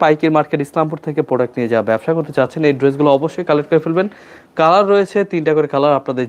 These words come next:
যেই যেই কালার পছন্দ হবে ঝটপট দেখে বেছে স্ক্রিনশট পাঠিয়ে অর্ডার করে ফেলবেন। খুবই চমৎকার ডিজাইন, এগুলো কিন্তু হোলসেল প্রাইসে পাচ্ছেন মাত্র তেরোশো পঞ্চাশ। আরও অনেক সুন্দর সুন্দর কালেকশন দেখাবো, এগুলো কিন্তু একদম নতুন কালেকশন চলে আসছে। এই ডিজাইনগুলো কিন্তু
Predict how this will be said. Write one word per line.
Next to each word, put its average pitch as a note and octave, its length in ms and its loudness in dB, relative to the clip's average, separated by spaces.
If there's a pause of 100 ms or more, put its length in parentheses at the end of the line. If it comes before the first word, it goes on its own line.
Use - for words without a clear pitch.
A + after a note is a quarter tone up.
যেই F#3 240 2
যেই D#3+ 180 2
কালার A#2+ 260 -2
পছন্দ C3 340 -4
হবে E3+ 140 2 (720)
ঝটপট E3 380 2 (160)
দেখে C#3+ 280 4
বেছে C#3+ 200 2 (140)
স্ক্রিনশট D#3+ 460 -6
পাঠিয়ে C#3 300 0
অর্ডার A2+ 200 -2
করে A#2 180 -2
ফেলবেন। A2+ 240 -8 (720)
খুবই G#3 200 4 (100)
চমৎকার E3 440 2
ডিজাইন, D#3+ 260 2
এগুলো D3 180 6
কিন্তু C#3+ 180 2
হোলসেল D3 320 2
প্রাইসে C#3 280 0
পাচ্ছেন D3 260 0 (100)
মাত্র B2+ 160 -2 (100)
তেরোশো A#2 360 -2
পঞ্চাশ। A#2 300 -6 (180)
আরও D#3 120 4 (120)
অনেক F3 240 2
সুন্দর G3 220 2
সুন্দর F3+ 220 2
কালেকশন D3 360 2
দেখাবো, E3 240 0 (720)
এগুলো D#3 180 4
কিন্তু F#3 140 2 (180)
একদম D3 240 2 (140)
নতুন F3+ 240 2 (100)
কালেকশন D3+ 320 2 (100)
চলে E3 240 4
আসছে। F#3+ 220 -2 (600)
এই D#3 120 4
ডিজাইনগুলো E3 400 2
কিন্তু E3+ 120 0